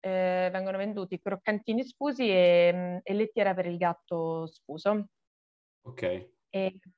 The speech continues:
Speaker 1: mm, diciamo, l-, il concetto di sfuso è un po' più ampio. Noi di Sfusi Italia l'abbiamo categorizzato in quattro categorie, però lo sfuso,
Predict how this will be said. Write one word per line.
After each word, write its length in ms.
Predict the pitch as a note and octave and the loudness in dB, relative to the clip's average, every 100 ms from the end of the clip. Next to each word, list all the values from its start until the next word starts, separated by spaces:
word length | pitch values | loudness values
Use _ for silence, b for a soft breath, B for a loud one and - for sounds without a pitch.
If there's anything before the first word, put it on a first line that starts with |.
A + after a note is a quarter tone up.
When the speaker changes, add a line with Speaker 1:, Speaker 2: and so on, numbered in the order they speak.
| F3+ | -6
Speaker 1:
mm, 280 | F3+ F3+ | -2 0
diciamo, 340 | F#3+ F#3+ G3 F#3+ | 2 2 4 4
l-, 400 | F3+ - F#3+ F#3+ | 4 -2 0 0
il 100 | F#3+ | -2
concetto 380 | - G3+ G#3 G#3 | -4 -4 -4 -4
di 100 | F#3+ | -6
sfuso 600 | F#3+ - A#3 A3+ G3+ G3 | -6 -2 0 4 4 4
è 100 | - | 2
un 140 | F#3+ F#3 | 0 0
po' 160 | G#3 | -2
più 120 | G#3 G3 | 0 0
ampio. 460 | F3+ F3 - F#3 | 2 0 -4 -2
Noi 220 | F#3+ G3 | 0 0
di 160 | F3+ F3 | -2 -8
Sfusi 240 | - G3 | -8 -6
Italia 260 | F3 G3+ G#3+ | 0 2 4
l'abbiamo 360 | F#3+ F3+ F3 E3 | 2 2 0 -4
categorizzato 580 | F3 F3 E3+ E3 F3 | -6 -4 -4 -2 -2
in 100 | F3 F3 | -2 -4
quattro 300 | E3+ - E3+ | -6 -4 -6
categorie, 600 | E3+ E3+ E3+ F3+ E3 E3+ _ _ _ _ _ _ _ | -4 -6 -6 -2 -2 -4 _ _ _ _ _ _ _
però 260 | - A3 A3 | 2 4 4
lo 140 | G#3+ | 4
sfuso, 800 | G3+ - - G#3+ G3 G#3 G3 F#3 | 0 -6 -6 -4 0 4 6 4